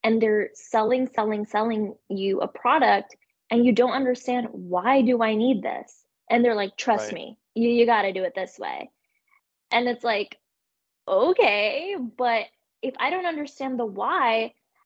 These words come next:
Speaker 1: I'm never gonna be very invested in the how and the when or the where," because I'm just like, "Well, if I don't understand it,
Speaker 2: Mm-hmm.
Speaker 1: why would I use it? Why would I have th-,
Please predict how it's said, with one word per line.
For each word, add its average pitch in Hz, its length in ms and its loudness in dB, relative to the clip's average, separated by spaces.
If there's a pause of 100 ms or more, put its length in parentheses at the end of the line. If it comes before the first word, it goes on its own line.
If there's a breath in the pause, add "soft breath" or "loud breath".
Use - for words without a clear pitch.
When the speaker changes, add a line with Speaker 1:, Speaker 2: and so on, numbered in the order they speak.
(280)
Speaker 1:
I'm 240 140 2
never 285 220 0
gonna 339 280 -2
be 254 160 0
very 233 340 0
invested 220 580 -2
in 202 140 -2
the 185 100 -8
how 214 520 0
and 196 180 -2
the 190 60 2
when 202 580 0 (880)
or 247 140 8
the 214 80 6
where," 214 680 0 (680)
because 262 360 -2
I'm 262 160 0
just 269 200 -6
like, 254 240 -4
"Well, 254 440 2
if 269 160 -2
I 277 100 -2
don't 302 160 -4
understand 269 680 -4
it, 208 340 2 (600)
Speaker 2:
Mm-hmm. 110 220 -16 (380)
Speaker 1:
why 233 260 2
would 269 160 4
I 247 60 2
use 233 400 -2
it? - 240 -12 (720)
Why 214 280 2
would 277 180 4
I 240 200 2
have 226 420 -2 (1300)
th-, 196 200 -2